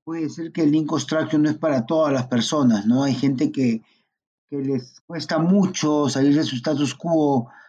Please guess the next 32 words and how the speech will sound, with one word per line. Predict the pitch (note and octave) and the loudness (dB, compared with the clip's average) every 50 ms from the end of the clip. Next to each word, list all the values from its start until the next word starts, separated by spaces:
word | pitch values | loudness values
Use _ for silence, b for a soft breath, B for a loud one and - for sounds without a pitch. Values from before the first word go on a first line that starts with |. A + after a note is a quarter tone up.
| B B _ | B B _
de, | - - C#3+ C#3+ C#3+ C#3+ C#3 C#3+ | -6 -2 0 2 2 2 2 2
eh, | C#3+ - - D3 C#3+ C#3 C#3 C3+ C3+ C3 B2 B2+ - _ _ | 0 0 0 2 4 4 4 4 4 2 2 0 -4 _ _
probar | - D#3 D3+ D3 D#3+ F3+ F#3+ F#3 F3 E3 E3 D3+ D3+ B B B B B B B _ - | -2 0 0 2 0 0 0 -2 -2 -2 -2 -2 -4 B B B B B B B _ -16
un | D#3+ D#3+ D3 - | -16 -16 -10 -4
poco | F3 F3 E3 C#3 - E3+ E3 D#3+ D#3+ D#3+ - | -2 0 0 0 0 0 0 0 0 -2 -2
algo | - D#3+ E3+ E3+ E3+ E3+ D#3+ - | -2 0 2 2 2 2 2 2
que | E3 D#3+ | 2 2
los | C#3+ C3 B2 B2+ | 2 2 0 -2
pueda | - E3+ F3+ F3+ E3+ | -4 -4 -2 -2 0
llevar | E3 D#3 D3+ D3+ D3+ D3+ D#3 D#3 D#3 D#3+ D3+ D3+ - - _ - | 0 0 2 2 0 0 0 0 0 0 -2 -4 -6 -8 _ -6
a, | C3 C3+ C3+ C3+ C#3 C#3 - - - | -4 -4 -2 -2 -2 -2 -4 -4 -4
a | C3+ C3+ C#3 | -2 -2 0
un | D3+ D#3+ D#3+ E3 | 0 -2 0 0
nivel | D#3+ D#3 D#3 D#3 D#3 D3+ D3 | 2 2 2 4 4 4 2
mucho | D#3 D#3+ E3+ F3 E3+ - D#3+ | 2 2 -2 -4 -4 0 0
mayor | D3+ C#3+ C3+ C3+ C#3+ D3 D3 | 2 2 4 2 2 2 2
de | D#3 D#3 | 2 0
productividad. | C3 C#3+ C#3+ C#3 C3 B2 B2 C#3 C3+ C#3 D3 D#3+ F3+ G3+ A3+ A3 - - b b b b b b b b _ _ _ | 0 -2 -2 -2 -2 -2 0 0 2 2 2 2 2 0 -2 -2 -4 -8 b b b b b b b b _ _ _
Este, | - D3 C#3+ C3+ - - D#3 | -14 -12 -12 -14 -14 -16 -16
lo | D#3 E3 E3+ | -14 -14 -14
que | _ F#3+ F#3 | _ -10 -10
les | F3 - | -10 -10
podría | - F#3 F#3+ G#3+ B3 D4 C#4+ | -8 -6 -4 -4 -2 -2 -2
decir | A3 F3+ - - G#3+ - | -4 -4 -2 -4 -2 2
es | A#3+ A3+ A3+ - | 2 0 0 0
que, | - G3 F#3+ F#3+ F#3+ G#3+ - b b b b b b b b b b _ _ _ | 0 0 2 2 2 0 -2 b b b b b b b b b b _ _ _
este, | - D#3+ D#3 C#3+ B2+ - - _ - D#3 D#3 D#3 D#3 D3+ D3 - _ _ _ _ _ _ _ _ _ _ _ _ | -4 -2 -2 -2 -2 -6 -12 _ -6 -4 -4 -2 0 0 -2 -2 _ _ _ _ _ _ _ _ _ _ _ _
sí | - - - - - A#3+ A#3 A3 G3 G3+ - | -12 -10 -4 0 4 6 6 6 6 4 0
trae | G3 F#3+ F#3 F#3+ | 0 0 0 0
resultados | F3 F3+ F3 - E3 D3+ D3 - F#3 E3 E3 E3 D#3+ - - | 0 0 0 0 -2 -2 -2 -2 0 0 0 0 0 0 -2
esto | F3+ E3+ D3+ - - F3+ F3 E3+ - | -2 -2 -2 -2 -2 0 0 0 0
y, | - F#3 E3 E3 E3 D#3+ D#3+ - - - | 2 2 4 4 6 6 4 2 0 -6